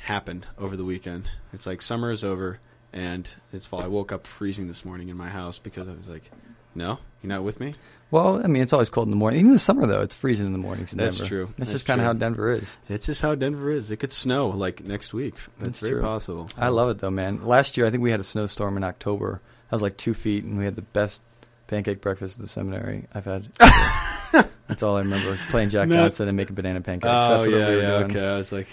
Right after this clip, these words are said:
Speaker 1: "All right. Nice, dude." All right, back to the translation.
Speaker 2: All right, so as many of you know, new translation of the Mass is going to be,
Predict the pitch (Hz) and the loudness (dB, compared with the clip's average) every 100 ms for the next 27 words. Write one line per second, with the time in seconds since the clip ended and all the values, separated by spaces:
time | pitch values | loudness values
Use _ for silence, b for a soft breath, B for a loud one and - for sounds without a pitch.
0 | - 107 98 95 92 - 107 B B B | -10 -8 -6 -8 -10 -14 -20 B B B
1 | B 110 107 - 98 101 131 131 127 123 | B 0 0 0 -2 0 4 6 6 4
2 | 120 120 107 117 104 110 104 131 143 131 | 2 0 -2 0 0 0 2 6 8 8
3 | 101 - - 147 127 92 - b b b | 4 -2 2 6 6 4 -2 b b b
4 | 135 139 175 190 127 113 107 104 113 120 | 2 4 4 4 6 6 6 6 4 0
5 | - - 127 151 - 160 117 113 107 104 | -8 2 4 6 6 6 6 4 4 0
6 | 98 95 - 104 98 101 117 107 92 - | 0 -2 0 0 2 4 4 2 -2 -6
7 | - 107 101 101 101 101 101 98 98 | -6 -4 0 0 0 -2 -4 -2 -2